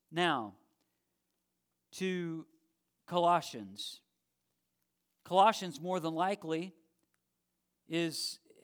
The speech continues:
the, the church in Colossae was a church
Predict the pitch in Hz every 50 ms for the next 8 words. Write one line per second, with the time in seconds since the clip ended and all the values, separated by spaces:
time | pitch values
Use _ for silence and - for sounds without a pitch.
0 | - - 156 156 160 156 - - 151 151 - - 196 202 208 202 180 151 - 165
1 | 165 170 160 151 147 - 208 208 214 202 180 165 147 139 151 - - - 220 226
2 | 208 165 151 - - - -